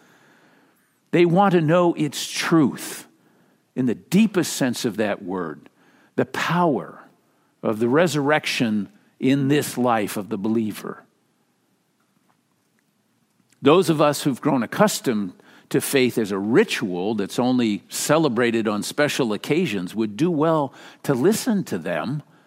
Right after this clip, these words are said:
Their idealism may actually lead us into a deeper experience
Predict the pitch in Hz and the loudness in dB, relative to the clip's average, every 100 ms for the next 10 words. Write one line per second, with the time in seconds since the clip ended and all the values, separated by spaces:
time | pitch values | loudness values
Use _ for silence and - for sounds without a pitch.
0 | _ _ _ _ _ _ _ _ _ _ | _ _ _ _ _ _ _ _ _ _
1 | _ _ _ _ - 143 139 143 143 110 | _ _ _ _ 0 2 4 4 2 2
2 | 165 233 196 131 98 127 113 110 175 220 | 2 4 2 2 0 0 0 2 4 4
3 | 214 - 185 202 - 196 180 143 117 180 | 0 -2 -2 -2 -4 -2 0 0 0 0
4 | 175 151 226 240 - 131 104 127 117 104 | 2 2 4 2 0 -2 -2 -2 -2 0
5 | 123 - 127 113 127 - - 160 208 139 | -2 -2 -4 -4 -8 -8 -2 2 2 2
6 | 92 107 - | 2 -2 -6